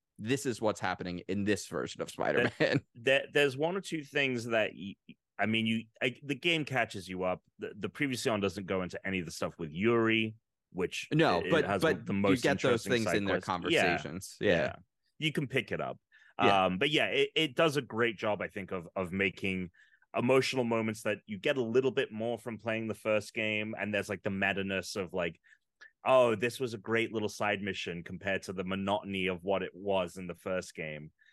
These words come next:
Speaker 2: But the, the side stuff is so compelling. You wanna do it. It
Speaker 1: It's
Speaker 2: also
Speaker 1: so
Speaker 2: is
Speaker 1: good.
Speaker 2: so well integrated into the world that it's not
Speaker 1: Yeah.
Speaker 2: like, it doesn't feel like you're checking things off a checklist, like, you're swinging and things are authentically happening. There's this,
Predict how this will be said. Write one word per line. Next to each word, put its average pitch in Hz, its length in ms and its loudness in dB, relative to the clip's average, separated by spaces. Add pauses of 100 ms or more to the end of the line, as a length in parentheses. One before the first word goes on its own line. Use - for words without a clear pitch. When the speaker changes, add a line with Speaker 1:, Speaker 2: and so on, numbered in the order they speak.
(420)
Speaker 2:
But 127 160 0 (100)
the, 120 240 4
the 120 80 -4
side 160 300 2
stuff 139 240 -2
is 110 120 -6
so 117 160 -2
compelling. 95 520 -4
You 95 100 -2
wanna 98 200 -2
do 101 220 -2
it. 104 160 0
It 104 120 -4
Speaker 1:
It's - 60 -10
Speaker 2:
also 110 300 0
Speaker 1:
so 98 100 4
Speaker 2:
is - 0 -
Speaker 1:
good. 90 300 2
Speaker 2:
so 120 400 4 (280)
well 104 500 0
integrated 101 640 -2
into 92 220 -8
the 90 80 -6
world 95 680 0
that 90 200 -2
it's 87 220 -8
not 87 160 4
Speaker 1:
Yeah. - 60 -12
Speaker 2:
like, 87 380 -6 (340)
it - 100 -8
doesn't 104 260 -6
feel 113 260 -2
like 123 160 -2
you're 107 80 -4
checking 101 400 -6
things 95 240 -6
off 87 160 -4
a 85 60 -6
checklist, 104 760 -2
like, 87 180 -6
you're 90 100 -8
swinging 104 760 -6
and 87 240 -4 (720)
things 117 200 -2
are 107 120 2
authentically 95 640 -6
happening. 95 540 -4
There's 85 280 -2
this, 90 300 -6